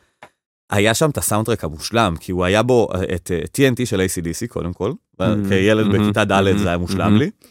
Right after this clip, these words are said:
Speaker 1: אבל גם NoFX ובלינק, ולצד זה גם, אה, אה, מלא, אה, רגעי, ודאב, וסקה, והיפ-הופ, ופאנק, וביטים, וכזה, ואתה אומר, "בואנה,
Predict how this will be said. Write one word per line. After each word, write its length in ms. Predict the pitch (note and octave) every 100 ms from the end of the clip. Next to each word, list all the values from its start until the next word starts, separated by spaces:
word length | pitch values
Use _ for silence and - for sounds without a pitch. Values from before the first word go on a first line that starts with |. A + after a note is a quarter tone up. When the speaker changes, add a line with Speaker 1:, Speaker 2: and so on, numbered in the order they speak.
| -
Speaker 1:
אבל 160 | F#2+ G#2+
גם 260 | A#2 A#2+ A#2
NoFX 440 | B2+ G#2 F2+ F2 - - - -
ובלינק, 680 | F2 F2 F#2+ G2 F2+ - - -
ולצד 640 | F#2 F#2 F#2+ F#2 A#2+ B2
זה 240 | A#2 B2 C3 _ _ _ _ -
גם, 280 | G#2+ G#2 G#2
אה, 300 | G2+ G2+ G2 -
אה, 300 | G2 F#2+ F#2+ -
מלא, 360 | G2+ F#2 F#2 G#2 A#2+ B2+ B2+ A#2
אה, 500 | F#2 F#2+ F#2 F2+ F#2 F2 G#1
רגעי, 580 | F#2 C3+ B2 F2 D#2+ D#2
ודאב, 580 | F2 F#2 E2+ G#2 B2 G#2+ E2+ D#2+
וסקה, 680 | F2 F#2 - - A#2+ B2+ G2+ - _ _
והיפ-הופ, 640 | F2+ F2+ G#2+ C3+ G#2 F2 - -
ופאנק, 600 | F2+ F#2 B2 C3+ G#2+ E2+
וביטים, 640 | F#2 F2+ F#2+ C#3 A#2 G2 F2+
וכזה, 360 | F2+ F#2 G2 B2+
ואתה 140 | F2
אומר, 100 | G2
"בואנה, 240 | - F3